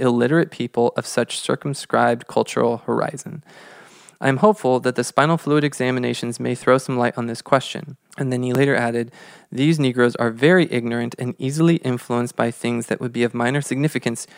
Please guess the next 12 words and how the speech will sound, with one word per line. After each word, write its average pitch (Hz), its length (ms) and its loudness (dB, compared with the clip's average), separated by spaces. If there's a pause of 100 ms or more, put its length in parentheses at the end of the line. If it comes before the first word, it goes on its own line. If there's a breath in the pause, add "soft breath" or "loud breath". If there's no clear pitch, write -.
(220 loud breath)
to 123 100 2
a - 20 4
more 120 220 2
intelligent 113 580 -2
group." - 300 -6 (880 loud breath)
They 135 280 6
basically 143 380 4
were 123 80 4 (120)
saying, 120 180 2
"You 127 120 -2
can't - 280 2
recognize 117 840 2